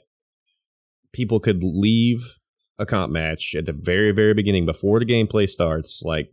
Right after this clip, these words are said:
say, ten seconds. People could leave and they could bring someone else in, fill it in like quick play queue or something like that. And if they can fill it within a certain amount of time, then the game goes if it doesn't shut down.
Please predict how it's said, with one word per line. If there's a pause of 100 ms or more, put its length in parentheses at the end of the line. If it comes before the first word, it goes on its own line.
say,
ten
seconds. (440)
People
could
leave
and
they
could
bring
someone
else
in,
fill
it
in
like
quick
play
queue
or
something
like
that.
And
if
they
can
fill
it
within
a
certain
amount
of
time,
then
the
game
goes
if
it
doesn't
shut
down.